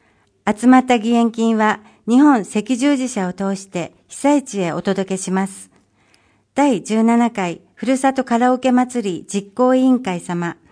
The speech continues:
五万五千六百六十八円。五月十八日現在。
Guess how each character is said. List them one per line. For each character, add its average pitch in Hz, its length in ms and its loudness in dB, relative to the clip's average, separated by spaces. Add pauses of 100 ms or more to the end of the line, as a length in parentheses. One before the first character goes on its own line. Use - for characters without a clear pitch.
(440)
五 214 120 0
万 254 260 4
五 185 120 -2
千 185 420 -4
六 202 240 -6
百 247 240 -2
六 240 240 -2
十 233 220 -4
八 214 260 -8
円。 175 280 -4 (760)
五 254 120 0
月 240 280 -2
十 247 220 0
八 247 300 -2
日 240 220 -2
現 233 280 2
在。 160 260 -8